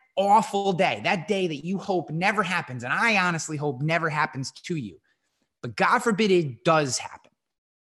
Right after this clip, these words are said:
financially, you're okay. That's my goal.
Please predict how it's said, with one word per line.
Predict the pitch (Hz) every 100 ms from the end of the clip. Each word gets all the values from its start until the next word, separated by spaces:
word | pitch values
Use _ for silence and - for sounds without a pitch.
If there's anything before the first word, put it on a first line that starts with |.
| _
financially, | 143 135 151 180 202 - 131 110 101 98 107 _ _ _ _ _ _
you're | 131 139
okay. | 131 110 107 - _ _ _ _ _ _ _
That's | 160 175 185
my | 185 175
goal. | 147 135 - -